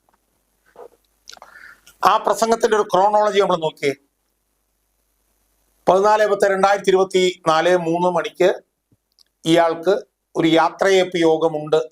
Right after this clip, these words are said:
എന്നുള്ളത് രാവിലെ തന്നെ മുൻകൂട്ടി ഈ സ്ത്രീ മനസ്സിലാക്കുന്നു, കളക്ടറോട് സംസാരിച്ച് മനസ്സിലാക്കുന്നു. മനസ്സിലായിട്ട് ഏതാണ്ട് മൂന്ന് മണി, മൂന്നര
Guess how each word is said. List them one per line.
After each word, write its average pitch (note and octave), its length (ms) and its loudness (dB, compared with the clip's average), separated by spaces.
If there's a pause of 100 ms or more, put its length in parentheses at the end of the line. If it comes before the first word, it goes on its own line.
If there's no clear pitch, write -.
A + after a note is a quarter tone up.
എന്നുള്ളത് C3+ 400 -4 (600)
രാവിലെ F#3+ 640 0
തന്നെ F3 200 -4 (100)
മുൻകൂട്ടി D#3+ 420 -6 (180)
ഈ D3 100 -2
സ്ത്രീ C#3 160 -4 (100)
മനസ്സിലാക്കുന്നു, A#2 520 -4 (160)
കളക്ടറോട് C#3 460 -2
സംസാരിച്ച് C3 400 -6 (420)
മനസ്സിലാക്കുന്നു. - 460 -16 (1900)
മനസ്സിലായിട്ട് G3+ 600 2
ഏതാണ്ട് G3+ 320 0
മൂന്ന് G3+ 220 0
മണി, F#3+ 240 0
മൂന്നര F#3 220 0